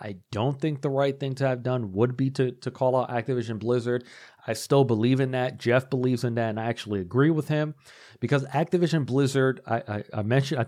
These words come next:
I, I believe I mentioned it earlier in the show, is just the flavor of the month. You know, this is industry-wide. The day right after the Game Awards, I G N broke that story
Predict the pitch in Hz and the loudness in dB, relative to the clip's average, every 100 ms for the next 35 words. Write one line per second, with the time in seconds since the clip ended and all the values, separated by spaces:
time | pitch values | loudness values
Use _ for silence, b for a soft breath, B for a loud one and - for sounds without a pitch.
0 | - 120 135 185 143 120 120 123 113 110 | -2 0 2 4 4 2 0 -4 -4 -2
1 | 113 110 104 - 170 160 139 113 131 131 | 0 0 -2 0 2 2 0 -2 -2 -2
2 | - - 120 107 107 98 92 76 - 110 | -4 -2 -2 0 -2 -4 -6 -8 -12 -6
3 | 101 107 107 104 117 110 - 101 95 113 | -4 -2 -4 -2 -2 -2 -6 -6 0 2
4 | 120 117 117 _ B B B B - 117 | 4 2 -4 _ B B B B 0 0
5 | 92 131 131 151 123 104 123 143 - 135 | 2 4 6 6 2 2 2 2 2 0
6 | 135 131 120 113 113 110 101 101 101 95 | 0 0 0 0 0 -2 -2 -2 -2 -4
7 | - _ b b - 120 113 120 110 101 | -10 _ b b -2 0 2 2 0 0
8 | 104 113 - 107 - - 110 104 104 | 2 2 2 0 0 0 2 2 0